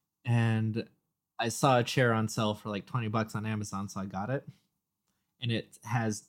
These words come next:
it, like, sits, like, half of one of my butt cheeks. Like, it is not enough space for me to sit on whatsoever. So just tossed it aside, which means that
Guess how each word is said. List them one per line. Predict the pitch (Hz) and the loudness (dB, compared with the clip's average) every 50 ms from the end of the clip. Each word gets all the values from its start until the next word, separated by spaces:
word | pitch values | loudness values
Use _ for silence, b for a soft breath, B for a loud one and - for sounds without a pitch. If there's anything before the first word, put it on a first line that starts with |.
| _ - | _ -2
it, | 127 127 - | -2 0 4
like, | 139 135 127 | 4 2 2
sits, | - - - - 135 127 - - | 2 0 2 4 4 4 4 0
like, | 117 107 - | -2 -2 -2
half | - - - - - - - 117 117 113 123 127 - - - - - _ _ _ _ - | -6 -16 -14 -10 -8 -2 0 2 2 4 2 2 0 -2 -12 -20 -20 _ _ _ _ 2
of | 156 139 123 110 113 | 4 4 4 4 2
one | 120 120 | 2 2
of | 120 120 | 4 4
my | 113 110 | 2 2
butt | 101 110 107 - | 2 0 -2 -2
cheeks. | - - 143 147 - - - - - - _ _ _ _ _ _ _ _ b b b b b b _ _ _ _ _ _ _ - | 0 -2 -2 -2 -2 -4 -10 -12 -12 -14 _ _ _ _ _ _ _ _ b b b b b b _ _ _ _ _ _ _ -4
Like, | 117 104 - | -4 -2 0
it | - 117 117 104 | 0 0 0 0
is | 113 104 104 - - | 0 -2 -2 -4 -2
not | 123 120 113 113 117 117 117 113 113 113 113 - - | 0 2 2 4 4 6 6 6 4 4 2 0 0
enough | 123 117 110 107 104 | -2 -2 0 -2 -2
space | - - - 117 104 - - | -4 -6 -4 -4 -4 -4 -6
for | - 110 | -10 -8
me | 110 107 | -8 -6
to | 107 107 | -8 -8
sit | - - 113 107 113 | -6 -8 -8 -6 -6
on | 107 107 107 | -6 -4 -4
whatsoever. | 104 104 - - 117 104 104 107 107 107 107 104 104 b b b b b b b b b | -6 -6 -6 -6 -6 -4 -4 -4 -6 -6 -8 -10 -10 b b b b b b b b b
So | - - - 151 135 131 127 127 123 123 - - - - - _ _ _ _ _ _ _ - | -4 4 6 8 8 10 8 8 6 4 2 -2 -14 -20 -20 _ _ _ _ _ _ _ 2
just | - 262 - - - - _ _ _ _ _ _ - | 4 4 4 2 -2 -12 _ _ _ _ _ _ 2
tossed | - 320 285 247 226 - - | 8 10 12 12 12 10 8
it | 208 165 | 8 8
aside, | 139 - - 285 262 202 143 123 113 110 110 110 110 - _ _ _ _ _ _ _ _ _ _ _ _ - | 8 8 8 10 10 12 10 10 10 8 6 6 4 -2 _ _ _ _ _ _ _ _ _ _ _ _ 6
which | - 196 170 - - | 8 8 8 10 10
means | 175 170 160 151 143 127 - - | 10 12 12 10 8 6 6 6
that | 135 123 117 110 98 - - | 6 6 6 6 4 2 -4